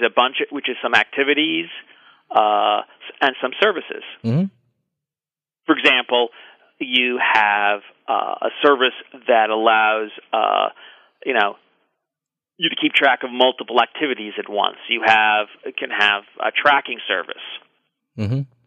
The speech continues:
Speaker 1: And of course, workflow provides, you know, several activities out of the box for, you know, simple control flow, for calling out a workflow, for using web services and the like.
Speaker 2: And one thing that I was really, uh, surprised to see and happy to see is that,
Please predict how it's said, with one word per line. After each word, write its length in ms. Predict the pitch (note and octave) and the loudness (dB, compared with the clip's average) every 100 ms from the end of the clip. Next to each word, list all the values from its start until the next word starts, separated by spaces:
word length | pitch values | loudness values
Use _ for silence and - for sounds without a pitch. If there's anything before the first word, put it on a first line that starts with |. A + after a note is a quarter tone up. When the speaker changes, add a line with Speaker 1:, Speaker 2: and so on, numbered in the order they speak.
| - | 0
Speaker 1:
And 160 | C#3+ C#3 | 0 0
of 60 | |
course, 240 | - C#3+ C3 | 0 0 0
workflow 400 | C3+ C3 - B2+ | 0 -2 0 -4
provides, 580 | A#2 B2 A2+ G#2+ G#2+ G#2+ - | 0 2 4 4 2 -2 -4
you 60 | |
know, 160 | A2 G#2+ - - - | -4 -4 -8 -18 0
several 240 | D3 B2+ A#2+ | 2 4 2
activities 520 | G#2+ - F#3 C#3+ B2+ A#2 | 0 0 0 0 0 2
out 80 | A#2 | 2
of 80 | |
the 60 | B2 | 4
box 380 | - A2 - - - | 2 2 -2 -10 -10
for, 260 | A#2+ A2+ G#2+ | 0 2 2
you 100 | A2+ | 0
know, 100 | G2+ - | -2 -4
simple 180 | B2 | -8
control 500 | A2+ A#2 - A#2+ A#2 A2 | -8 -4 2 4 4 0
flow, 520 | A#2 A2 G#2+ A2 G#2+ - - - | 2 4 4 2 0 -6 -16 -12
for 80 | A#2+ | -10
calling 380 | - A#2+ A#2+ A#2+ | 0 2 4 2
out 100 | A#2 | 0
a 60 | |
workflow, 760 | A2 A2+ - - A2 G2+ G2+ G2+ | 2 0 0 0 2 4 2 -2
for 80 | - | -6
using 300 | A2+ A2+ A2+ | -4 -2 0
web 140 | A2 G#2+ - | 0 0 0
services 560 | G#2+ G2+ - G#2 F#2+ | -2 -4 -4 -6 -4
and 120 | G2 | -6
the 40 | F#2 | -2
like. 340 | D2+ D2 - - - - - | 0 -2 -6 -14 -18 -16 -4
Speaker 2:
And 380 | D#3 C#3+ A#2 C#3+ | 0 0 -2 0
one 200 | E3 F3 | 0 0
thing 240 | F3 C#3+ | 0 0
that 120 | B2 | 2
I 80 | C3+ | 2
was 200 | E3+ - | 2 2
really, 340 | B2 A2+ A2 | 2 2 4
uh, 240 | G#2+ G2 G2 F#2+ _ _ A2+ - | 4 2 0 -4 _ _ -18 -6
surprised 520 | - A2+ B2 A2 - | -4 -2 0 -2 0
to 80 | A2+ | 0
see 200 | - A#2 | 0 0
and 140 | G#2 | 0
happy 240 | G#2+ A#2+ B2 | 0 0 0
to 80 | G#2 | 0
see 280 | - G#2+ | 0 2
is 140 | G#2 - | 0 2
that, 240 | G#2+ F#2+ | 0 0